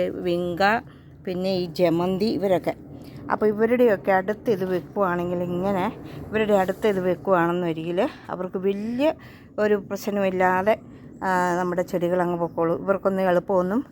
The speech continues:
കീടനവും ഇല്ല. അതാണ് ഇതിൻ്റെയൊക്കെ മറ്റൊരു പ്രത്യേകത. ഈ ജമന്തിക്കൊന്നും ഒരിക്കലും കീടൻ വന്ന് ഞാൻ കണ്ടിട്ടില്ല. അതുപോലെ വിങ്ക ഒരു പ്രശ്നവും ഇല്ല.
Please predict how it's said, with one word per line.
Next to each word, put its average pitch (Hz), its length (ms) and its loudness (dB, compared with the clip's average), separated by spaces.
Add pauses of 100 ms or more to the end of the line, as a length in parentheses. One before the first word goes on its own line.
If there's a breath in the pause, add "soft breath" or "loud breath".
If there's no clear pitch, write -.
(220)
കീടനവും 226 600 4
ഇല്ല. 151 100 2 (840 loud breath)
അതാണ് 214 340 6
ഇതിൻ്റെയൊക്കെ 208 460 2
മറ്റൊരു 220 340 0
പ്രത്യേകത. 180 400 -2
ഈ 190 100 -4
ജമന്തിക്കൊന്നും 214 760 0 (300)
ഒരിക്കലും 208 440 0 (160)
കീടൻ 226 480 4
വന്ന് 190 240 0
ഞാൻ 180 100 -2 (100)
കണ്ടിട്ടില്ല. 185 480 -2 (520 loud breath)
അതുപോലെ 196 420 2 (240)
വിങ്ക 196 240 -4 (460)
ഒരു 233 160 4 (100)
പ്രശ്നവും 208 520 0
ഇല്ല. 160 120 2